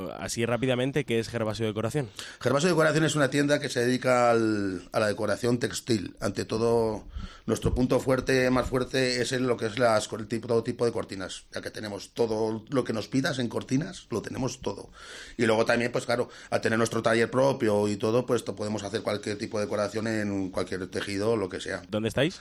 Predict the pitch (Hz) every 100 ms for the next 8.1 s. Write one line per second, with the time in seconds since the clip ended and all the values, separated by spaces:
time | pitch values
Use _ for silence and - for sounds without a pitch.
0 | - - 131 139 139 131 123 117 127 127
1 | 127 127 151 180 180 131 123 123 117 127
2 | 139 165 131 107 110 104 101 98 95 92
3 | 92 82 82 90 92 98 92 - - -
4 | 113 120 123 131 127 131 117 127 117 110
5 | 95 50 60 69 104 110 90 85 101 101
6 | - 101 104 101 - - - - - 107
7 | 101 98 90 - - - 101 113 113 113